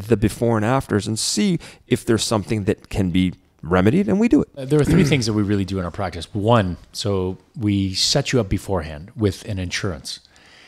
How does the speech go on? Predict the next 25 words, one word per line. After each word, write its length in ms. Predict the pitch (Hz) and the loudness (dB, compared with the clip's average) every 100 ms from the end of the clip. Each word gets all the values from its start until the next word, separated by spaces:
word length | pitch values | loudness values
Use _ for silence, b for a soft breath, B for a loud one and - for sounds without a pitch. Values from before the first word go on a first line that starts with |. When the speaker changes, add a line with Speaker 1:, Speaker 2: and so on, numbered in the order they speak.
| b | b
Speaker 2:
And 140 | 101 101 | -6 -2
so 300 | - 104 104 | 0 0 0
anyone 460 | 131 143 131 127 127 | 2 2 4 4 4
who 260 | 113 113 110 | 6 6 6
within 280 | 107 110 | 4 2
the 60 | 110 | 0
first 260 | - 131 - | 0 -2 0
six 220 | 123 - | -2 -2
months, 340 | 117 110 - | -2 -2 -4
we 180 | - 104 | -4 -4
diagnose 800 | 90 - 101 110 101 107 104 - | -4 -2 0 0 0 -2 -2 -2
you 180 | 101 98 | -2 -2
with 400 | 87 98 95 - | -2 -2 -2 -4
a 100 | - | -4
potential 520 | - - - 110 - | 0 0 -2 -4 -4
complication 840 | 92 - 90 101 - 156 135 139 117 | -6 -6 -8 -8 -2 0 0 0 -2
or 100 | 92 | -4
asymmetry 720 | 87 - - 151 135 - 117 | -4 -4 -2 0 0 0 2
or 100 | 104 | 2
something 340 | - 156 151 131 | 0 -2 -2 -2
like 180 | 117 | -4
that 180 | 113 107 | -4 -6
that 140 | 98 92 | -6 -4
needs 420 | 117 135 151 135 | -2 0 0 2
revision, 640 | 156 120 110 95 107 147 | 2 4 2 2 0 -2